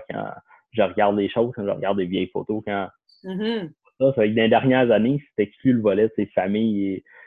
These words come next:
Speaker 1: et
Speaker 2: Mhm.
Speaker 1: tout ça, euh, c'est, je pense que c'est, c'est une des choses qui me rend, euh, assez fier.
Speaker 2: Ouais, puis tu sais, même pour tes gars, là, c'est vraiment un super exemple, là. Tu sais, moi, je me souviens, là, tes gars, cet été, là, ils étaient au gym, puis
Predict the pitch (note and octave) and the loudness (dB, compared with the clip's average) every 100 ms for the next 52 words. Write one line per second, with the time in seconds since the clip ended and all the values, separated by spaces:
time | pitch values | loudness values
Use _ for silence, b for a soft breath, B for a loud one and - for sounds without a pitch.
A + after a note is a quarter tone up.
0 | B B - B3 - - A2+ B2+ A#2+ G#2 | B B 0 0 -2 -2 2 6 6 6
1 | F#2 G#2 G#2+ _ _ A2+ G2+ F2+ - - | 4 -2 -8 _ _ 2 2 2 -2 -8
2 | - - A2+ A2 - G#2+ G#2+ - - A2 | -18 -4 0 0 -2 -4 -4 -8 -6 -2
3 | G#2 G2 G#2 G#2 - - G2 G2 - - | 0 0 -4 -4 -8 -8 -8 -8 -10 -14
4 | _ _ - G#2 F#2 - - - _ _ | _ _ -8 -6 -6 -6 -8 -10 _ _
5 | _ _ - G3+ G3+ - - G3 G3 G3+ | _ _ -10 -4 -4 -6 -10 -6 -6 -8
6 | F#3+ - F3 D#3+ D#3 G3+ G#3 G3 G3 E3+ | -10 -4 -4 -2 -4 -4 -4 -8 -10 -10
7 | D#3 D#3+ E3 E3+ E3 D#3 D#3 - - E3+ | -8 -8 -6 -4 -4 -6 -10 -12 -8 -6
8 | D3+ D#3+ E3+ G3 G3 G3 b b b - | -6 -8 -8 -8 -8 -10 b b b -10
9 | G3 G3 F#3+ F#3 - G3+ A3+ G#3 G#3+ F#3 | -6 -6 -4 -6 -4 -2 -2 -2 -2 -4
10 | D#3+ G3+ G3+ F3+ F3+ G3+ A3 G3+ F3+ D#3+ | -2 -2 -2 -4 -6 -6 -2 0 0 0
11 | F3+ F3+ D#3 F#3+ G#3+ A3 G#3+ F3+ E3 | 0 0 0 0 0 0 -2 -4 -4